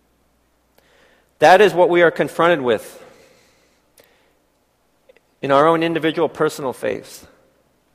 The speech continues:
To some of us, our theology is, "Well, God must, he, he, in order for him to,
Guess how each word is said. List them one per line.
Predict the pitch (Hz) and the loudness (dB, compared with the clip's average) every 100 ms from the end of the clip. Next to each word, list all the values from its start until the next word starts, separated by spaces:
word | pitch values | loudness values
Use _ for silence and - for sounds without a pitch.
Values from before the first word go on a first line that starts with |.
| _ _ _ _ _ _ _ - | _ _ _ _ _ _ _ -12
To | |
some | 139 170 180 | -2 0 2
of | 185 | 4
us, | 185 175 | 2 2
our | 156 | 0
theology | - 165 165 175 170 170 | 2 4 6 4 2 -2
is, | 151 | -2
"Well, | 123 127 | -2 -4
God | 120 135 131 135 127 - - - _ | 0 0 0 -2 -4 -16 -20 -20 _
must, | 127 - - _ _ _ _ _ _ _ _ | -8 -8 -14 _ _ _ _ _ _ _ _
he, | 147 | -20
he, | - 151 165 165 | -16 -12 -12 -10
in | 151 143 | -6 -2
order | 151 | -2
for | - 143 | -2 -4
him | 147 | -4
to, | 143 | -6